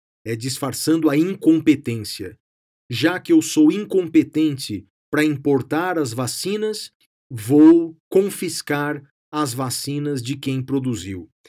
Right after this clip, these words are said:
Eh, me parece, eh, que essa medida juridicamente até pode acontecer,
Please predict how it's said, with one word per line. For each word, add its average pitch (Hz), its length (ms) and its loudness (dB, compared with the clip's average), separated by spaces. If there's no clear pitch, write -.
Eh, 110 360 -6
me 143 160 0
parece, 127 680 -4
eh, 110 120 -6
que - 180 -2
essa 170 200 -4
medida 113 560 -6
juridicamente 139 840 -4
até 120 300 -6
pode 226 360 2
acontecer, 202 720 -8